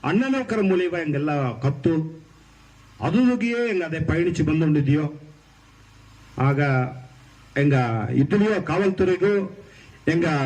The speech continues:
ನನ್ರಿ ಉಣ್ಣಿಯೋ. அடுத்து ತಮ್ಮ ವಿಟ್ನೆಸ್ ಮಾತಾಡಿದ. ನಿನ್ನೆ ತಾವನ ಆರ್ಭಾಟ ನಡುತ್ತು.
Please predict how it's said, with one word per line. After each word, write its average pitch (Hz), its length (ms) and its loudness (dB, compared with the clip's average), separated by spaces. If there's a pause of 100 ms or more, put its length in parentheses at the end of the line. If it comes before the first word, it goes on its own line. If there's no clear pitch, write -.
(260)
ನನ್ರಿ 208 380 4 (160)
ಉಣ್ಣಿಯೋ. 135 540 0 (1500)
அடுத்து 196 440 4
ತಮ್ಮ 196 200 2
ವಿಟ್ನೆಸ್ 196 520 0
ಮಾತಾಡಿದ. 139 360 0 (1800)
ನಿನ್ನೆ 240 380 4
ತಾವನ 214 260 2
ಆರ್ಭಾಟ 185 440 0
ನಡುತ್ತು. 160 480 0